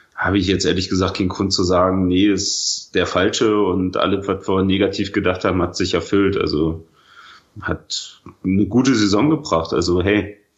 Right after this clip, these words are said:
wir, wir sind oben dran oder waren oben dran. Champions League ist wieder alles gut. So, warum willst du was ändern bis jetzt?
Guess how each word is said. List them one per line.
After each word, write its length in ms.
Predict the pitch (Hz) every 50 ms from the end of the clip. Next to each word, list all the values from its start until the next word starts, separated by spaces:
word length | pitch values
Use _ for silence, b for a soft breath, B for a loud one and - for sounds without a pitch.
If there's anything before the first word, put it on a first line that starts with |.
| _
wir, 480 | - 90 90 90 90 92 90 87 87 87 87 90 - - B B B B B B B B B B B B B B B B _ _ -
wir 140 | - 92 92 92
sind 240 | 92 95 101 -
oben 500 | - 80 104 107 110 107 104 104 98 92
dran 560 | 92 - 92 95 117 131 151 156 147 151 - - _ _ _
oder 240 | - - 90 90 87
waren 220 | 92 90 104 120
oben 260 | 120 82 120 127 127 120
dran. 420 | - - 117 117 117 110 113 - - _ _ _ _ -
Champions 500 | - 123 107 107 - 117 113 113 - -
League 200 | 117 110 110 110
ist 200 | 107 107 - -
wieder 540 | 110 104 107 104 101 98 101 98 101 101 - _ _ _ _ _ _ _ _ _ _
alles 260 | - 92 95 101 -
gut. 300 | - 123 135 135 135 - -
So, 400 | - - 98 92 90 90 90 90
warum 260 | 90 90 92 92 90
willst 200 | 98 98 95 -
du 40 | -
was 160 | 92 92 -
ändern 340 | - 95 117 120 104 95 92
bis 160 | - - -
jetzt? 200 | - 82 - -